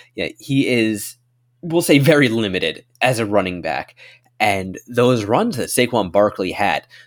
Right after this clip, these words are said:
those were really Saquon being Saquon. Yeah, the offensive line was not blowing open holes and doing great blocking downfield. That was really Saquon making guys miss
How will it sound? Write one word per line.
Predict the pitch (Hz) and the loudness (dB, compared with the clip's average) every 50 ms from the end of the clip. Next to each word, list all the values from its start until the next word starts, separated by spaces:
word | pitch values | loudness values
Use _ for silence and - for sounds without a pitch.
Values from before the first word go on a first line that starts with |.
| _ - | _ -2
those | 98 101 139 185 202 165 | 0 4 4 4 4 4
were | 165 165 143 | 4 2 2
really | 120 107 110 123 131 131 139 123 110 87 - _ _ _ _ _ | 2 2 0 0 0 2 0 0 -2 -4 -8 _ _ _ _ _
Saquon | - - - - 120 127 131 131 - 131 123 120 113 107 | -10 -6 -4 -2 0 0 0 0 -2 0 0 0 0 0
being | 101 107 101 92 87 | -2 -2 -2 -4 -4
Saquon. | - - - - 90 90 - - - 82 67 57 - - _ - - - - _ _ _ _ _ _ - _ - | -6 -8 -4 -4 -4 -4 -4 -8 -10 -10 -10 -10 -12 -18 _ -20 -20 -20 -20 _ _ _ _ _ _ -20 _ -8
Yeah, | 123 104 92 | -6 -6 -6
the | - - - - | -2 -2 -2 0
offensive | - 143 180 - - 196 156 - 117 104 | 2 2 2 2 0 -2 -2 -2 -6 -4
line | 104 101 98 90 87 85 | 0 0 0 0 -2 -4
was | 85 95 90 95 | -4 -6 -6 -6
not | 104 98 95 98 101 110 113 - - _ _ _ _ _ _ _ _ - | -6 -6 -2 0 0 0 0 -2 -6 _ _ _ _ _ _ _ _ -8
blowing | - 120 113 123 127 120 113 110 | -2 2 4 4 4 4 2 0
open | 104 107 107 104 - 110 104 98 | 0 0 0 0 0 -2 -2 -2
holes | - - 120 113 104 92 85 82 80 78 67 - - - - - - - _ - _ _ - | -2 2 4 4 4 4 2 -2 -4 -6 -8 -10 -12 -12 -14 -20 -20 -20 _ -20 _ _ -2
and | 110 110 107 98 98 95 95 92 90 87 - _ _ _ _ _ _ _ _ _ _ _ _ | 0 2 2 2 0 0 -2 -4 -8 -12 -16 _ _ _ _ _ _ _ _ _ _ _ _
doing | - 139 131 120 110 95 | 0 2 2 2 0 -2
great | - 120 117 113 - | -2 -2 -2 -2 -2
blocking | - 110 113 104 104 - 110 98 98 | 0 4 4 4 4 2 0 -4 -2
downfield. | 101 98 95 92 - - - 113 95 80 - - _ _ _ - | -2 0 0 -2 -6 -4 -2 -2 -2 -2 -2 -8 _ _ _ -2
That | - 110 147 - - - - - | 0 2 2 0 -2 -8 -12 -6
was | 123 117 110 98 92 98 | -4 -2 -2 -2 -4 -8
really | 98 104 117 123 110 92 95 82 | -10 -4 -2 -2 -2 -2 -4 -8
Saquon | - - - 104 98 95 - - - 92 90 82 80 76 78 - - - - - _ _ | -6 -6 -2 -2 -2 -2 -4 -6 -4 -2 -2 -2 -2 -4 -8 -14 -18 -20 -20 -20 _ _
making | - 90 98 123 143 139 151 139 120 104 98 | -10 0 2 2 2 4 2 -2 -2 -2 -2
guys | 110 107 107 104 98 90 90 | 0 0 2 0 0 -2 -6
miss | 90 90 101 92 76 - - - - | -8 -4 -4 -4 -4 -4 -8 -10 -10